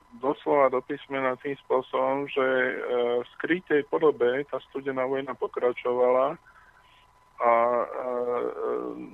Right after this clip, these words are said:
Spojené štáty neposkytovali túto pomoc nezišne, ale poskytovali s perspektívou, že Rusko dostanú do područia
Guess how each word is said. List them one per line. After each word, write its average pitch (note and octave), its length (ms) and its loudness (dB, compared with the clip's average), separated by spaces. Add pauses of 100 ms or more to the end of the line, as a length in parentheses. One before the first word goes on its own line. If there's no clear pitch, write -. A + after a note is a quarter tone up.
(640)
Spojené E3+ 320 0
štáty D3+ 640 2
neposkytovali C#3 880 0
túto D3 240 0
pomoc C#3+ 400 0
nezišne, C3+ 560 -4
ale C#3 160 4
poskytovali D3 720 -2
s - 80 -20
perspektívou, C#3 960 0
že C#3 160 2
Rusko C3+ 400 0
dostanú C3 560 -2
do B2 80 0
područia C3 640 -2